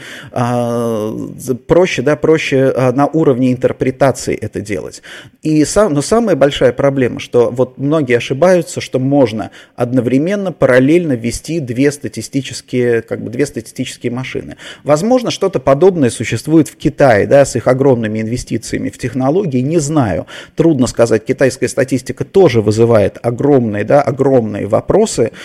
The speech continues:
но тем не менее, да, тем, тем не менее, как бы, никто не делится опытом, как, э, на-, можно ли вот эти вот параллельные две системы, а, заводить. И смысла, как бы, в этой, в, в, в этих, а, тоже в таких затратах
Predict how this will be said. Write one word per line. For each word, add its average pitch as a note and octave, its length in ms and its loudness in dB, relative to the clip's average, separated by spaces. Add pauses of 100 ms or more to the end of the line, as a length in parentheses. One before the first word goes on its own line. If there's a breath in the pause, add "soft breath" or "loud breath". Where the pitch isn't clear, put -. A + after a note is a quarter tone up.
(200 loud breath)
но F#3 260 2
тем D#3+ 300 2
не C#3+ 80 4
менее, D3+ 340 2
да, C3+ 180 4
тем, C3 300 0 (160)
тем C#3 240 -2
не C3+ 80 2
менее, D3 460 0
как A#2+ 240 0
бы, B2 180 2
никто B2+ 300 0
не D3 160 2
делится C3 400 2
опытом, A2 500 -4
как, A#2+ 360 -4
э, A2+ 280 -2
на-, B2 140 -4
можно B2+ 320 0
ли A2+ 120 -2
вот A2+ 200 -4
эти B2+ 160 -4
вот A2 140 -8
параллельные A#2+ 560 0
две B2 280 0 (260 loud breath)
системы, B2+ 680 -2
а, A2+ 280 0
заводить. A2+ 520 0
И - 20 -6
смысла, F#3 440 -2
как B2+ 200 -2
бы, A#2+ 80 0
в A#2+ 80 -2
этой, C3 240 0
в, A#2 300 -6
в, A#2+ 180 0
в A#2 80 -4
этих, B2+ 360 -2
а, A#2+ 380 0
тоже A2+ 400 -2
в A#2+ 300 -14
таких C3 320 0
затратах E3+ 580 0